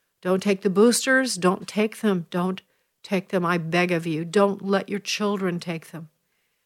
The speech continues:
And I'm gonna give you some reasons. I don't, I can't get into everything. This, uh, covid Florida Summit on covid was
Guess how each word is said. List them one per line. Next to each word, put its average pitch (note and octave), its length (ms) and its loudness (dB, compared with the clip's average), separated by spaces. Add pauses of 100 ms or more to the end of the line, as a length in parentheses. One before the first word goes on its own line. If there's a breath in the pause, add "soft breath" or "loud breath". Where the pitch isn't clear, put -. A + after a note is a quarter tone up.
(340)
And F#3 160 0
I'm F#3+ 180 6
gonna G3+ 200 8
give F#3+ 200 6
you F#3+ 120 6
some F3+ 240 2
reasons. F#3 340 6
I F3 100 4
don't, F#3+ 160 4
I F#3 120 4
can't G3 220 6
get G3+ 120 4
into F#3+ 140 6
everything. F3+ 340 2
This, G3 320 4
uh, E3+ 160 0
covid F#3 580 2
Florida G3 320 2
Summit F#3 300 2
on E3 100 -6
covid F#3 380 2
was F3 360 -2